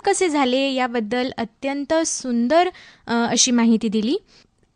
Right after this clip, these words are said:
सर, पुढे आम्हाला भाजीपाला पिकात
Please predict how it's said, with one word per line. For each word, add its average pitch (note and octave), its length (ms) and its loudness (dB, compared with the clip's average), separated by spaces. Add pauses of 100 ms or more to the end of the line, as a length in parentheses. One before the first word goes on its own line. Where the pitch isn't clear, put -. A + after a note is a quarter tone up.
(100)
सर, E4+ 220 0
पुढे C#4 360 -2
आम्हाला C4+ 480 0
भाजीपाला C#4 580 -2
पिकात D#4 380 -4